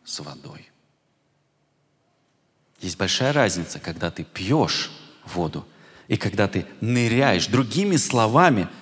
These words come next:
ты находишься в нём.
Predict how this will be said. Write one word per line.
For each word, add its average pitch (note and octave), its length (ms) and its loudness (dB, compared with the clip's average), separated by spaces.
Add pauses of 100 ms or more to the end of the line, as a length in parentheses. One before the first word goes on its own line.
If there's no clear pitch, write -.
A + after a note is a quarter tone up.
(540)
ты D3+ 480 2
находишься F#2 640 0
в D#2+ 200 -8
нём. E2+ 320 -4